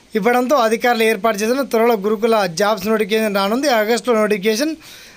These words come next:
ఆ, ఉన్నట్లు తెలిపింది. మొత్తానికి ఇటీవల పోస్టుల భర్తీకి రాష్ట్ర ప్రభుత్వం green signal ఇచ్చింది. అధికారులు notification కోసం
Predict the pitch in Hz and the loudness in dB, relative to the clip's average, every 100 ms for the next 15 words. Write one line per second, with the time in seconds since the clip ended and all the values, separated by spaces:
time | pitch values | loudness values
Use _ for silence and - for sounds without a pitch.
0 | - 214 208 202 196 208 208 208 226 208 | -4 0 2 2 0 -2 -4 -2 0 2
1 | 220 202 202 277 269 247 233 208 214 240 | 0 0 -2 -2 0 0 0 -2 -2 0
2 | 240 214 202 226 233 196 202 208 226 202 | 0 0 -2 -2 0 0 -2 -2 0 0
3 | 208 202 226 214 190 180 240 226 240 220 | -2 -2 0 0 -2 0 0 0 -2 0
4 | 220 190 285 226 220 233 220 208 214 220 | -2 0 0 0 0 -2 0 -2 -2 -2
5 | 214 202 208 214 | -2 -2 0 -2